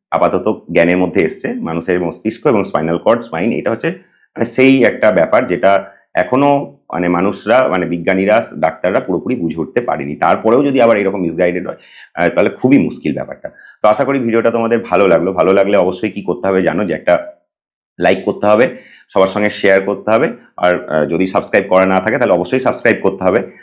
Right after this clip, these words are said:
আর যে ভিডিও শুরুতেও বলেছিলাম, যে কোনো ধরনের মেডিকেল, সার্জিক্যাল, নিউরোসার্জিক্যাল কোনো রকমের ইমার্জেন্সি হলে আমার WhatsApp নাম্বার, Telegram, আহ, তারপরে হচ্ছে গিয়ে Facebook, Instagram, সব কিছু এতক্ষণে অনেকবার লিংক চলে এসছে। তোমরা অবশ্যই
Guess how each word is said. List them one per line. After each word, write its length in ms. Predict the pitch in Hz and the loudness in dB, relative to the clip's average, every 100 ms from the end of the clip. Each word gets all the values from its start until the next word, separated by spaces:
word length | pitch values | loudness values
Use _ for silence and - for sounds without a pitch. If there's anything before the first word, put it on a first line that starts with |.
| - | -6
আর 100 | - | -2
যে 160 | 90 104 | 2 2
ভিডিও 300 | 90 95 110 | 2 2 2
শুরুতেও 380 | - 101 98 143 | 0 0 2 2
বলেছিলাম, 420 | 107 95 110 120 | 2 2 0 0
যে 80 | 123 | 0
কোনো 200 | 123 131 | -2 0
ধরনের 520 | 113 104 107 101 - _ - | 0 2 0 -2 -8 _ -2
মেডিকেল, 360 | 95 92 104 87 | -2 2 2 2
সার্জিক্যাল, 460 | 90 90 95 107 | 0 0 0 2
নিউরোসার্জিক্যাল 640 | 95 92 95 95 95 107 104 | 2 0 0 0 0 -2 0
কোনো 220 | 120 156 | 0 0
রকমের 300 | 156 131 110 | 0 0 2
ইমার্জেন্সি 460 | 98 95 98 95 | 2 0 -2 -2
হলে 140 | 95 110 | 2 2
আমার 140 | 95 | 2
WhatsApp 340 | 90 - 95 101 | 0 0 -2 0
নাম্বার, 300 | 98 98 95 | 0 0 0
Telegram, 420 | 87 87 95 101 | -2 -2 -2 -2
আহ, 640 | 98 - - _ - 82 80 | -6 -16 -20 _ -4 -2 0
তারপরে 340 | 82 - 92 | 0 2 2
হচ্ছে 220 | 90 92 | 2 0
গিয়ে 240 | 87 90 - | 0 0 2
Facebook, 460 | 92 85 87 104 90 90 | -2 0 -2 -2 -2 -4
Instagram, 500 | - 98 98 104 104 | 0 0 2 2 0
সব 300 | - 120 - | -2 -4 -6
কিছু 320 | 113 147 - _ - | -6 -6 -6 _ -8
এতক্ষণে 320 | 85 95 110 98 | -4 -2 0 2
অনেকবার 360 | 101 101 110 | 2 2 2
লিংক 260 | 101 104 98 | 2 0 2
চলে 220 | 90 90 | 4 4
এসছে। 220 | 92 - | 2 -2
তোমরা 220 | 90 92 | -2 0
অবশ্যই 520 | 85 85 - 147 185 | 2 0 -2 -2 -2